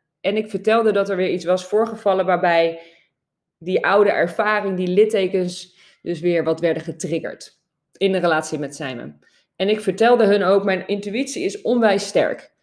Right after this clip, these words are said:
Dus moet ik hier naar luisteren of niet? Nou, er ontstond een gesprek en op een gegeven moment zei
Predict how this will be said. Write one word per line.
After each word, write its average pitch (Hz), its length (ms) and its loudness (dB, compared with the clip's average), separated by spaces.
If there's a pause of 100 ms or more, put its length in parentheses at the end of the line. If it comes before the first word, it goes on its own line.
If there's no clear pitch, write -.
(240)
Dus 170 140 -6
moet 220 180 4
ik 214 100 2
hier 170 120 2
naar 147 140 0
luisteren 214 480 2
of 190 120 0
niet? 208 200 0
Nou, 160 260 -8 (180)
er 170 100 -6
ontstond 247 460 -2
een 196 80 -2
gesprek 208 460 -4
en 196 140 -6
op 185 100 -6
een 180 60 -8
gegeven 262 220 -2
moment 233 160 -4
zei 196 420 -6